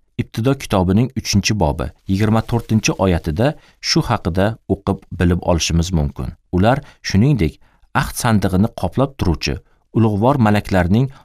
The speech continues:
oltindan yasalgan haykalchalari ham bo'lgan. Bu haqida esa Eski ahd kitobining Chiqish kitobi yigirma beshinchi bobi o'n yettinchi oyatidan to yigirma ikkinchi oyatgacha bo'lgan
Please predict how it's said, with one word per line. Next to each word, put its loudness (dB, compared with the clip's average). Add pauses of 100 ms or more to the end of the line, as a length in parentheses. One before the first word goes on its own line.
(100)
oltindan 2
yasalgan 0
haykalchalari 0
ham -2
bo'lgan. -4 (100)
Bu 2
haqida -2
esa -4 (220)
Eski -2
ahd -4
kitobining 0 (280)
Chiqish -2
kitobi 0 (200)
yigirma 2
beshinchi 0
bobi 0 (200)
o'n 2
yettinchi 2
oyatidan 0 (160)
to 0
yigirma 0
ikkinchi 0
oyatgacha 0
bo'lgan 0